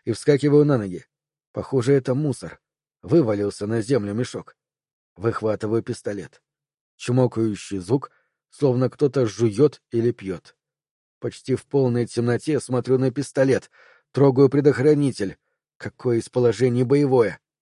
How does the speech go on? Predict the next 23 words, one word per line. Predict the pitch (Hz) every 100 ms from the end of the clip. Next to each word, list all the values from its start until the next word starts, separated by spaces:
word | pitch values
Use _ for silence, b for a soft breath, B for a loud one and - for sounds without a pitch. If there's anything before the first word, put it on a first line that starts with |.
| _ _ _ _ _
Мусор | 92 135 - 135
шевелится | - 127 120 123 117 135
снова. | - 123 123 92 - _ _ _ _ _
Беспорядочный | 90 113 - 113 127 113 - 113
ритм | 117 143 123
царапанья | 113 104 101 101 120 117 120
и | - 123
ударов. | 117 117 104 85 _ b b b b
Стук | - 143 110
бутылок, | 107 - 160 135 -
падающих | 135 123 120 113 123 117
на | 117
асфальт | 113 - 131 139 b b b -
и |
катящихся | 104 123 139 131 - 135 -
по | 123 135
земле. | 117 135 117 - _ _ _ _ _ _
Слабый | - 117 123 113 123
скрежет | - 107 107 92 101
металла. | 113 104 98 80 67 - _ _ _ _ _
Влажное, | 80 92 107 113 95 95 98
тяжёлое | - 95 82 104 104 101
хлюпанье. | - 104 120 85 76 69 -